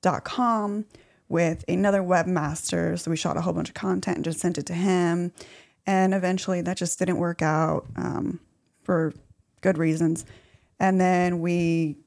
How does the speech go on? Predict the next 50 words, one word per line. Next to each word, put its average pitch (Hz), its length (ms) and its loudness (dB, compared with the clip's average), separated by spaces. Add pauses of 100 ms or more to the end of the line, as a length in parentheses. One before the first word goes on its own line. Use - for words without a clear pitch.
came 185 240 2
up 170 160 -2
with 165 140 -4
our 180 160 0
own 240 240 4
website. - 500 -2
And - 140 -4
I 180 60 -2
think 185 200 -4
it - 40 -2
was 185 100 -4
Selena 190 300 0
Ford 185 320 0
X - 240 -6
X - 240 -6
X - 440 0
or 165 300 -6
something 190 420 0
like - 200 -4
that. - 120 -4
<laughs> - 0 -
I 226 120 2
can't 220 220 0
remember. 151 300 0
I 185 40 -4
had 165 160 -4
so - 100 -8
many - 160 -2
dang - 180 -4
websites. - 480 -4 (520)
But, 190 240 8
um, 170 400 0 (420)
from 202 220 2
there, 190 380 6
it 214 120 0
worked 233 240 -2
for 240 100 2
a 226 60 2
while. 180 260 4
And 180 80 0
then 175 80 0
I 180 60 2
went 175 140 0
to 180 60 0
school 160 460 0
and, 156 300 -4
and 165 160 0
I 160 80 -2
kinda, 156 260 -2
like, 151 340 -4